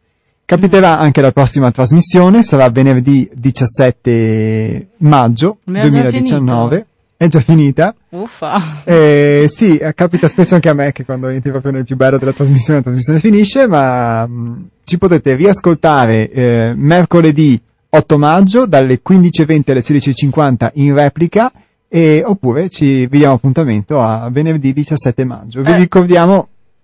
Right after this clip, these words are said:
Speaker 1: w w w punto sei altrove punto it per i prossimi eventi e la giornata aperta di sabato undici maggio ad ingresso libero e gratuito per la distillazione del rosmarino.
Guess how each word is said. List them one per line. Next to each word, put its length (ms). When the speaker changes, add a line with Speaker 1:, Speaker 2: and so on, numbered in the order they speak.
Speaker 1:
w 100
w 120
w 100
punto 500
sei 240
altrove 340
punto 300
it 280
per 120
i 80
prossimi 400
eventi 460
e 100
la 100
giornata 400
aperta 420
di 120
sabato 460
undici 400
maggio 480
ad 120
ingresso 420
libero 320
e 40
gratuito 560
per 140
la 80
distillazione 640
del 140
rosmarino. 560